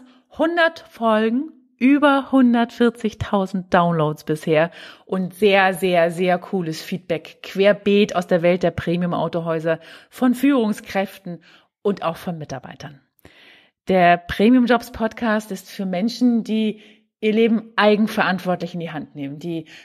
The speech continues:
einen Job wollen, der sie glücklich macht, die Lust haben, etwas zu bewegen und die ihre Handschrift einbringen wollen. Und der Premium Jobs Podcast ist auch für Menschen, die gern Neues lernen und die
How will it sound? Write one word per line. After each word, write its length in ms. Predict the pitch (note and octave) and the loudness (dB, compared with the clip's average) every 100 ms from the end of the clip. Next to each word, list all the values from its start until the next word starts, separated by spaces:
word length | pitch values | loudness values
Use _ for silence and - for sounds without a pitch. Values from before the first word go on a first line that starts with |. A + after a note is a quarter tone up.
| - | -8
einen 140 | F#3+ | -6
Job 340 | - G#3+ G#3 | 0 0 0
wollen, 480 | G#3 G#3 G#3 G#3 G#3+ | 4 4 4 2 0
der 140 | G#3 G3+ | 0 -2
sie 140 | G#3 | -2
glücklich 440 | - G#3 G#3 E3 | -2 -2 -2 -10
macht, 280 | F3 D3 - | -10 -12 -8
die 80 | G3 | -6
Lust 320 | F#3 G3+ - | -6 -8 -8
haben, 220 | F#3 F3+ | -6 -4
etwas 280 | F3 F3 F#3+ | -4 -6 -10
zu 120 | - | -8
bewegen 540 | F#3+ F#3+ G3 A3+ B3 G#3+ | -6 0 4 4 4 0
und 160 | F3+ - - - _ - | -4 -8 -20 -20 _ -12
die 100 | A#3 | -4
ihre 300 | G#3 F3+ - | -2 0 2
Handschrift 520 | A3 G#3+ - F3 - | 4 2 0 -2 -2
einbringen 540 | - D3 C#3 C#3 C#3+ | -6 -6 -8 -10 -8
wollen. 360 | C#3+ - C3+ C#3+ | -8 -8 -8 -8
Und 260 | D3+ D#3 - - - _ - | -10 -12 -14 -20 -20 _ -4
der 80 | |
Premium 380 | F3+ G#3+ G#3+ A3+ | 0 4 6 6
Jobs 240 | G3+ F#3+ - | 4 2 -2
Podcast 580 | - B3+ - A#3+ A#3+ | -2 -2 2 2 2
ist 180 | - - _ | -6 -10 _
auch 220 | F#3+ A3 | 2 2
für 180 | - B3 | 0 2
Menschen, 600 | A3+ A#3 A#3+ - A#3+ A#3+ - - _ _ _ _ | 4 4 2 2 2 2 -6 -20 _ _ _ _
die 340 | G3+ G3+ F3+ E3 | -10 -8 -10 -8
gern 300 | E3+ D#3 E3 | -8 -8 -10
Neues 420 | E3 D#3 E3+ - | -6 -4 -4 -2
lernen 360 | A#3+ A3+ B3 A#3 | 0 2 0 0
und 280 | G3 F#3 | -4 -8
die 240 | F#3 F#3+ | -6 -6